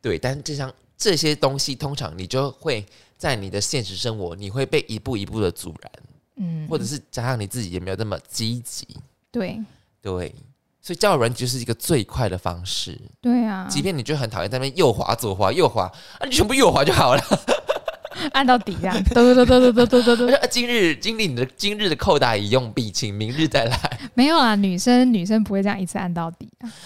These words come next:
Speaker 1: 没有。
Speaker 2: 男生才会。
Speaker 1: 没有啊，通常还是会看一下，哦，这个帅，这个不帅。
Speaker 2: 对嘛，总是要第一印象嘛。
Speaker 1: 对。然后从帅的里面再挑一些良人。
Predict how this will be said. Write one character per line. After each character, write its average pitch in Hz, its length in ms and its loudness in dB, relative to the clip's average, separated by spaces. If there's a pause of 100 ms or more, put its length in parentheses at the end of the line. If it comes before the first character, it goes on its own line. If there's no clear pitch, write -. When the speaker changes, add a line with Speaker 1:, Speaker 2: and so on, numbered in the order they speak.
(260)
Speaker 1:
没 123 240 0
有。 220 120 2
Speaker 2:
男 131 80 4
生 - 80 -2
才 208 260 -6
会。 226 120 -6 (280)
Speaker 1:
没 123 240 2
有 202 80 0
啊， 135 80 2
通 190 160 -2
常 123 160 -2
还 110 140 0
是 131 100 -4
会 156 80 2
看 156 200 -2
一 117 40 -2
下， 131 200 0
哦， 147 120 2
这 143 120 -4
个 135 60 0
帅， 123 260 2
这 123 60 -2
个 107 120 -2
不 98 100 -6
帅。 98 400 -2 (120)
Speaker 2:
对 254 120 4
嘛， 190 380 0
总 208 180 -2
是 214 80 0
要 233 120 4
第 226 180 0
一 226 80 -4
印 214 140 2
象 127 100 2
嘛。 156 60 4
Speaker 1:
对。 190 80 0
然 - 20 -2
后 147 80 -4
从 131 80 -6
帅 143 220 2
的 107 80 0
里 95 80 -8
面 110 120 -4
再 135 80 2
挑 120 240 0
一 113 60 -2
些 123 160 -4
良 104 420 -2
人。 87 500 -4